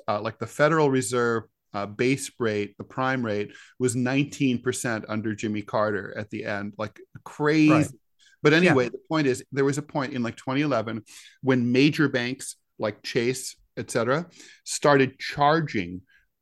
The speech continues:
Speaker 1: any account over fifty million dollars a fee to hold the money. So they were literally negative interest rate,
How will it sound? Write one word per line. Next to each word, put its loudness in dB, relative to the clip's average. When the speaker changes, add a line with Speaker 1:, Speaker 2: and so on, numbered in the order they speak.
Speaker 1:
any 4
account -2
over 4
fifty -2
million 2
dollars 0
a 2
fee -2
to -6
hold 2
the 0
money. -4
So 4
they 4
were 2
literally 2
negative 0
interest -8
rate, -10